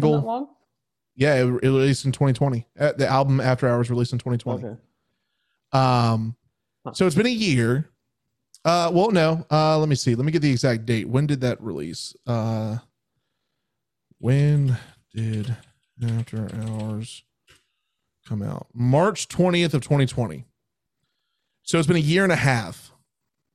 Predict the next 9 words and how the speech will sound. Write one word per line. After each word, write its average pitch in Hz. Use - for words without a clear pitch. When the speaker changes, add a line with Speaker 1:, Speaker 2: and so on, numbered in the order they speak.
Speaker 1:
And 127
Speaker 2:
Damn, 120
so -
Speaker 1:
we're 139
Speaker 2:
he 285
released 190
that, 170
like, 156
the, 143